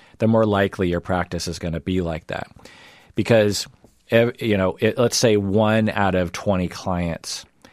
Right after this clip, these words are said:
is a really good fit with you and wants to keep you around in perpetuity. So you start off with twenty clients. Well, nineteen are gonna terminate,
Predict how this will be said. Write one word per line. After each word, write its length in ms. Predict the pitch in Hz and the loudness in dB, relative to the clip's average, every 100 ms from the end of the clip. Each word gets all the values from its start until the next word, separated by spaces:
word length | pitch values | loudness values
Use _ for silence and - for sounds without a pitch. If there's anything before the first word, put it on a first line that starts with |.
| _ _ _ | _ _ _
is 180 | 101 95 | -2 0
a 100 | 95 | 0
really 320 | 90 98 95 | 0 2 2
good 220 | 87 87 | 0 -2
fit 340 | - - 95 - | -6 -4 -4 -2
with 240 | 92 - | -6 -4
you 380 | 90 85 82 80 - | -2 0 -2 -4 -6
and 500 | 90 82 82 80 - _ | -4 -4 -4 -6 -10 _
wants 340 | 92 95 87 | -2 -2 -2
to 200 | - 90 | -2 -4
keep 280 | 82 - 90 | -2 -6 -4
you 180 | 87 85 | -4 -2
around 540 | 80 82 82 80 80 - _ _ _ | -2 -4 -4 -4 -6 -10 _ _ _
in 140 | 92 | -8
perpetuity. 720 | - 90 - - 80 71 - - _ _ - - - - _ _ _ - | -6 -8 -8 -8 -8 -8 -14 -18 _ _ -20 -20 -20 -20 _ _ _ -10
So 540 | - 110 98 95 92 - - _ _ | 2 4 4 2 0 -6 -16 _ _
you 220 | _ 101 | _ -2
start 280 | 98 - 104 | 0 2 4
off 180 | 101 - | 4 0
with 100 | 90 | -4
twenty 280 | - 95 82 | -2 -2 0
clients. 520 | 98 87 - - - | -2 -4 -4 -12 -2
Well, 320 | 101 92 92 | 0 2 0
nineteen 560 | 101 107 117 - 123 104 | 0 0 0 0 0 0
are 100 | 87 | 0
gonna 180 | 87 87 | -2 -2
terminate, 580 | 139 107 78 76 71 | 0 0 0 -4 -8